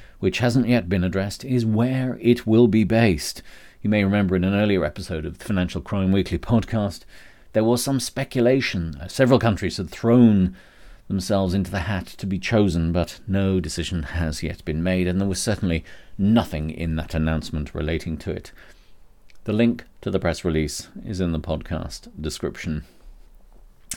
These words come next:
Now, to bribery and corruption news. This week's bribery and anti-corruption news is, unsurprisingly, jammed full of the usual platitudes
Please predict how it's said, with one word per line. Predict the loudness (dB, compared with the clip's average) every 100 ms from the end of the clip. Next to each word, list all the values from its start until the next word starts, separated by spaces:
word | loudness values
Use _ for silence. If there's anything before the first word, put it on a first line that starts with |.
| -4
Now, | 6 8 10 8 4 -4 -18 -16 -20 -20 -20 -20 -2
to | 2
bribery | 4 6 4 6 8 6 6
and | 4 6 4
corruption | 2 2 2 2 2 6 8
news. | 8 6 0 2
This | 4 4
week's | 6 6 4 -4 -6 -10 2
bribery | 6 6 6 0
and | 0
anti-corruption | -2 -2 -2 -2 -2 -2 0
news | 4 4 8
is, | 8 8 4 -8 -18 -20 0
unsurprisingly, | 2 2 0 4 6 8 8 6
jammed | 6 6 6 4
full | 6 8
of | 8
the | 6
usual | 6 6 4
platitudes | 0 -2 0 -2 -2 -2 -2 -8 -12